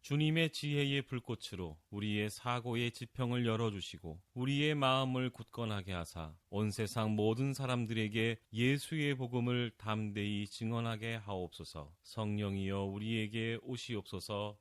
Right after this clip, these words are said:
아멘. 오늘의 말씀은 야고보서 사 장입니다. 함께 읽을 성경 번역본은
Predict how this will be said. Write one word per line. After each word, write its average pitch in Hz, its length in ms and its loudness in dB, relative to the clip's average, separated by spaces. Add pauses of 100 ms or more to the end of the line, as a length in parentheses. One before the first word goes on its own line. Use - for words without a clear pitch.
(180)
아멘. 78 580 -10 (920)
오늘의 123 300 6
말씀은 120 600 4
야고보서 107 720 2
사 98 240 -4
장입니다. 85 720 -2
함께 113 420 -2
읽을 101 400 0
성경 113 500 -2
번역본은 95 680 -4